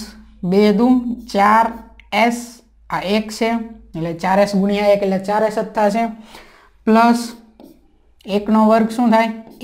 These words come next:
એક. બરોબર? એટલે કે આ જે બહુપદી છે એને આપણે આમ લખી શકીએ આ સૂત્રની મદદથી. સૂત્ર આપણે જે નિત્યસમ લખાયો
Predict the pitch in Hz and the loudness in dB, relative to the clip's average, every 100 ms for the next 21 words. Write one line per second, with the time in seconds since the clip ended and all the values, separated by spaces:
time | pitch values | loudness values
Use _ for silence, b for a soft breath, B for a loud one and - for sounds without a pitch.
0 | 220 220 - - _ _ _ _ _ 190 | -4 -4 -10 -20 _ _ _ _ _ -2
1 | 220 247 285 - B B B 196 214 240 | 0 2 2 -2 B B B -2 2 2
2 | 240 220 214 220 240 226 240 254 247 233 | 2 4 4 4 4 4 4 4 2 2
3 | 247 233 277 247 233 226 226 220 233 233 | 0 0 2 2 0 -2 -2 0 0 0
4 | 233 240 240 233 202 185 156 139 - - | 0 0 2 0 0 -4 -6 -8 -14 -6
5 | 202 202 247 - 247 240 240 240 233 233 | -4 -2 -2 2 2 2 2 2 2 2
6 | 233 180 143 - - 247 233 226 233 226 | -2 -6 -6 -8 -2 2 2 2 0 -2
7 | 233 233 226 247 220 226 240 247 269 233 | -2 -4 -4 -2 0 0 -2 0 0 0
8 | 214 | -2